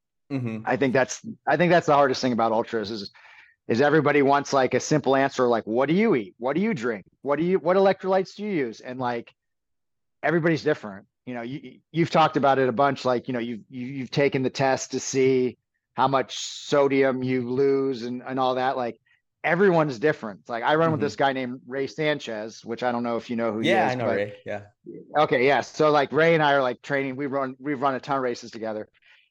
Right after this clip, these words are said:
Speaker 2: That dude takes more salt than I've ever seen in my entire life.
Speaker 1: <laughs>
Speaker 2: I mean, he's like, he has all these protocols. He tells me, he's like, "You crack it in your mouth, and if you can taste it, then,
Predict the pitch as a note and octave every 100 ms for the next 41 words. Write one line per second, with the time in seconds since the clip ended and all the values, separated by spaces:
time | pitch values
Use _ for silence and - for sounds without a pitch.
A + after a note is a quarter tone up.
0 | - D#3+ E3 F#3+ - E3+ - C#3+ D3 D3+
1 | D3+ C3+ A#2+ A#2+ A#2+ C3 C3+ - C3 B2
2 | A2 G#2+ A2+ G#2 G2 F2 - D#3 - D3+
3 | _ _ - B2+ C3+ D3 E3 C#3 D#3+ C#3+
4 | - - _ - F#3 D3+ D#3 D#3+ D#3 -
5 | D#3 D3+ D#3 D3+ C#3+ C#3 C#3+ D#3 D3 C#3
6 | D3 C#3+ A#2 A#2+ A2 - F3 F#3 F#3 E3+
7 | D#3 D3+ E3 E3+ E3+ A#2+ A#2 - C3+ B2
8 | A2+ F3 F#3+ F3+ F#3 F3+ A#2+ C3+ B2+